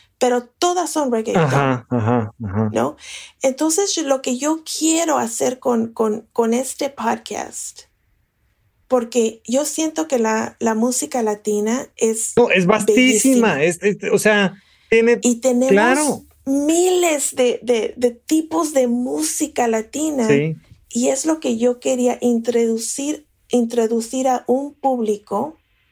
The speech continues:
Speaker 1: Y sí tenemos una canción de reggaetón en, en, en el podcast, pero realmente para mí es, yo quiero que ellos empiecen a ver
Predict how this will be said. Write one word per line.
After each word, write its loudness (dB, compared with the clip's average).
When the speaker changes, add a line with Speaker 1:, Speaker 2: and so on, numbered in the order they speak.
Speaker 1:
Y 0
sí 0
tenemos -2
una -2
canción 0
de 2
reggaetón -2
en, -4
en, -2
en -2
el -4
podcast, -4
pero 2
realmente -4
para 0
mí 0
es, -4
yo -4
quiero -2
que -6
ellos -2
empiecen -2
a 0
ver 0